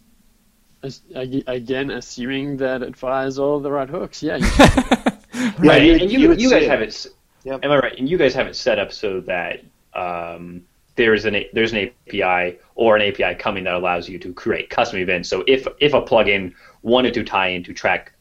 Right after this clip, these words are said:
Speaker 4: custom actions, regardless of hook they're using, they can do that.
Speaker 1: Yes,
Speaker 4: Is,
Speaker 1: you can do that.
Speaker 4: I don't remember. Is that something that's in the plugin right now, or is that coming?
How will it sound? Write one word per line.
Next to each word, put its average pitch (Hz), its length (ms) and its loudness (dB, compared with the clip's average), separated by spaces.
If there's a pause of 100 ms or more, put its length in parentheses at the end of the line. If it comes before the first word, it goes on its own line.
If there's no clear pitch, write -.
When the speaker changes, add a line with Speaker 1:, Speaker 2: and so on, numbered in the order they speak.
Speaker 4:
custom 175 340 0
actions, 90 560 -4
regardless 110 440 2
of 101 100 -8
hook - 240 -10
they're 90 160 -8
using, 85 380 -12
they 90 100 -12
can 87 160 -16
do 85 180 -12
that. - 260 -10 (1000)
Speaker 1:
Yes, - 300 -12
Speaker 4:
Is, 123 100 -2
Speaker 1:
you - 60 -8
can 131 120 -14
do 123 100 -6
that. 120 80 -4
Speaker 4:
I 135 40 0
don't 160 100 4
remember. 147 240 4
Is 117 260 -2
that 139 160 2
something 147 220 -2
that's 113 140 -2
in 123 120 -2
the 123 60 0
plugin 110 240 0
right 95 120 -2
now, 101 240 -2
or 110 80 2
is 101 100 -2
that - 180 -6
coming? - 300 -14